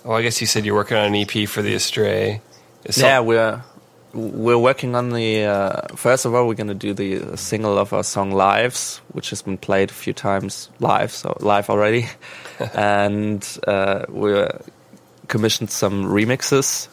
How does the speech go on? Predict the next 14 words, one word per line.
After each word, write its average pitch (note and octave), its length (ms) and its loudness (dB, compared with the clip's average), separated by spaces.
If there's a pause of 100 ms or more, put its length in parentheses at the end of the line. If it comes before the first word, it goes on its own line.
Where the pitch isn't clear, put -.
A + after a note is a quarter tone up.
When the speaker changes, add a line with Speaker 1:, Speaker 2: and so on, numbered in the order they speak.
Speaker 2:
for A#2 140 0
that A2 180 2
as - 140 -6
well. G#2 300 2 (460)
Speaker 1:
Oh G#2+ 120 -4
yeah, G#2+ 240 2
I'm G#2 80 -2
supposed - 260 -4
to A2 80 -2
work G#2 240 -2
on G#2 100 -4
that. G2+ 240 -8 (640)
Speaker 2:
Ah, B2+ 320 2
yeah. B2+ 160 -8